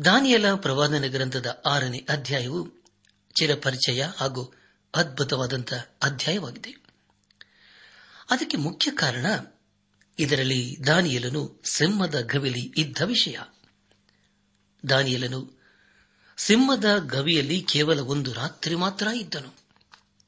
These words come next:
ಆದರೆ ಅವನ ಜೀವಿತದ ಹದಿನೇಳನೇ ವರ್ಷದಿಂದ ತೊಂಬತ್ತನೇ ವರ್ಷದವರೆಗೆ ಅದಕ್ಕಿಂತಲೂ ಭಯಂಕರವಾದಂಥ ಪರಿಸ್ಥಿತಿಯನ್ನು ಎದುರಿಸಿದನು.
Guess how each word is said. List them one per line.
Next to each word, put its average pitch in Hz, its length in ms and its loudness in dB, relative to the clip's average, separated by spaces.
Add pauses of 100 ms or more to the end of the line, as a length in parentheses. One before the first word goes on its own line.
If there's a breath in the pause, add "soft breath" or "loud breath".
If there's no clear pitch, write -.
(180)
ಆದರೆ 127 500 -4 (760)
ಅವನ 156 220 4
ಜೀವಿತದ 127 760 0 (640)
ಹದಿನೇಳನೇ 165 560 4
ವರ್ಷದಿಂದ 127 540 0 (1300 soft breath)
ತೊಂಬತ್ತನೇ - 540 6
ವರ್ಷದವರೆಗೆ 135 920 0
ಅದಕ್ಕಿಂತಲೂ 208 720 0
ಭಯಂಕರವಾದಂಥ 147 960 -2
ಪರಿಸ್ಥಿತಿಯನ್ನು 135 840 -4
ಎದುರಿಸಿದನು. - 580 -8